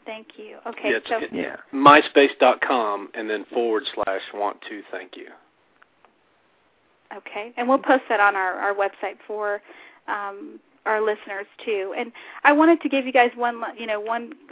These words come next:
Speaker 1: um, moment before we let you go. Um, if you had a special message for the military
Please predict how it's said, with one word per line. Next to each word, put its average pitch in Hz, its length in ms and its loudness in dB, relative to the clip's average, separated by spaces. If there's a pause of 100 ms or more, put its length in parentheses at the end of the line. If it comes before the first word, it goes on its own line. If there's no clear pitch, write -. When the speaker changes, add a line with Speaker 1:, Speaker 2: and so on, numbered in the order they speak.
Speaker 1:
um, 214 220 -6
moment 214 280 -8
before 220 300 -4
we 220 180 -8
let 214 140 -4
you - 160 -10
go. 202 420 -4
Um, 214 360 -6 (400)
if - 140 2
you 302 60 6
had 320 240 6
a - 40 -20
special 269 320 -2
message 233 320 -4 (100)
for 226 100 -4
the 214 100 -8
military 214 460 -6